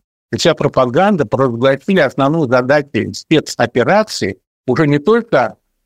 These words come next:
денацификацию и демилитаризацию Украины, но и ее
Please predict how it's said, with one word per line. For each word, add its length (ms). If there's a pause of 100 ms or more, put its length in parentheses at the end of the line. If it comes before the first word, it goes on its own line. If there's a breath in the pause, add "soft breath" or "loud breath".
(200)
денацификацию 1500
и 220 (100)
демилитаризацию 1600 (240)
Украины, 500 (480)
но 180
и 160
ее 320